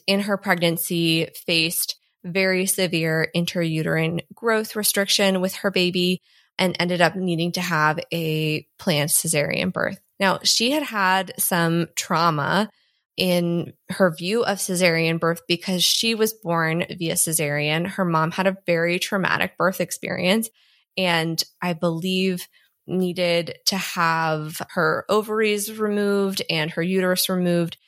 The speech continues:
due to hemorrhage after birth. And so the association with cesarean birth was extremely negative. So we had done a lot of work together to prepare for a lot of variations of what birth could look like,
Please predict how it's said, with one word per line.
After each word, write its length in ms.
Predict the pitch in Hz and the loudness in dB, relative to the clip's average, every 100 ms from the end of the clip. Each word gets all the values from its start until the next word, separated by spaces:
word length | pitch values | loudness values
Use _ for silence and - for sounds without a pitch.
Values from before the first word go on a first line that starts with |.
| _ - | _ -4
due 120 | 180 | -2
to 100 | 170 | 0
hemorrhage 920 | 170 170 196 180 160 165 170 165 - _ _ _ - | -2 2 2 4 2 2 0 0 -4 _ _ _ 0
after 880 | 175 175 - 175 165 156 156 - _ _ - | 0 0 -4 -2 0 0 0 -4 _ _ -8
birth. 540 | 165 165 185 - - _ _ - | 2 2 2 -8 -18 _ _ -2
And 160 | 190 180 | 0 0
so 340 | - 185 180 | 2 2 2
the 140 | 170 180 | 0 -2
association 920 | - 185 180 185 190 190 196 180 180 | 0 0 0 2 2 2 2 2 0
with 240 | 165 160 170 | -2 -2 -2
cesarean 720 | - 170 180 165 160 165 170 _ - _ _ - | -2 2 2 4 2 0 -4 _ -20 _ _ 2
birth 280 | 175 175 - | 4 4 0
was 260 | 180 175 - | 0 0 -2
extremely 680 | 175 - - 165 156 151 | -2 -2 -2 0 -2 -2
negative. 560 | 147 143 - - - - _ _ _ - | -2 -2 -4 -8 -10 -12 _ _ _ -10
So 560 | - 202 190 175 - _ | -2 0 0 -2 -6 _
we 140 | 208 254 | -2 -2
had 120 | 294 | 0
done 160 | 254 233 | 0 2
a 80 | |
lot 160 | 208 185 | 2 2
of 140 | 180 | 0
work 180 | 170 175 | 0 -2
together 800 | - 180 165 170 165 165 170 - - | -2 0 2 2 2 2 -2 -6 -4
to 300 | 208 175 151 - | 2 4 4 -2
prepare 360 | 202 202 180 | -8 0 0
for 140 | 185 175 | 0 -2
a 80 | 165 | 0
lot 180 | 160 | 2
of 100 | 160 | 0
variations 680 | 170 156 156 151 170 160 170 | 0 0 2 2 2 0 -2
of 100 | 185 | 2
what 180 | 190 - | 2 2
birth 280 | 160 165 - | 0 0 -6
could 280 | - 196 | 0 2
look 260 | 165 165 - | 2 0 0
like, 400 | 170 160 156 156 | 0 2 0 -4